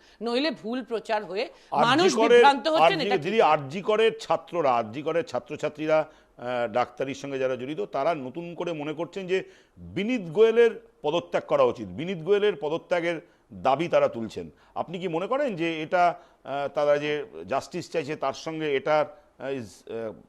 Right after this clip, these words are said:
Speaker 2: মানে, হাতে হাত ধরে চলে?
Speaker 1: আচ্ছা, প্রথম কথা, এখন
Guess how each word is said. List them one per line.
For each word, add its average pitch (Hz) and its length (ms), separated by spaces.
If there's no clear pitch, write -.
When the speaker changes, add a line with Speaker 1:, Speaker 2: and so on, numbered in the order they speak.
Speaker 2:
মানে, 98 440
হাতে - 260
হাত 135 120
ধরে 139 220
চলে? 131 280
Speaker 1:
আচ্ছা, - 260
প্রথম 247 340
কথা, 214 340
এখন 294 440